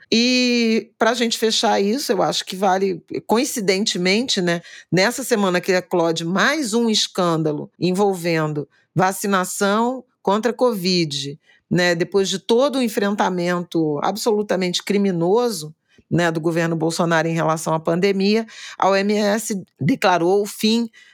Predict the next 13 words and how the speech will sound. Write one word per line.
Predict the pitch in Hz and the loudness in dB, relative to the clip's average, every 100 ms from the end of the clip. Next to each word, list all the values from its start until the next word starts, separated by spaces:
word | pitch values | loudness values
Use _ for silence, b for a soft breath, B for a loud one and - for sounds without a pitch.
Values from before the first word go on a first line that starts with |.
| B | B
da | 170 190 190 185 180 180 165 165 | 2 4 2 2 2 0 0 -2
situação | 160 185 180 180 196 | -4 0 0 2 0
de | 196 | 0
emergência, | 202 208 208 165 156 156 - 143 | 2 0 0 0 -2 -2 -4 -2
né, | 170 175 - B | 0 0 -4 B
global. | 147 180 185 160 139 139 147 - | 0 2 2 0 0 -4 -8 -6
Não | 175 208 196 | 0 2 2
é | |
que | 226 233 | 2 0
a | |
pandemia | - 233 220 196 214 214 | 0 2 2 2 2 0
tenha | - 202 185 | 0 -2 0
acabado | 185 160 131 113 - - | 0 -2 -2 -4 -6 -14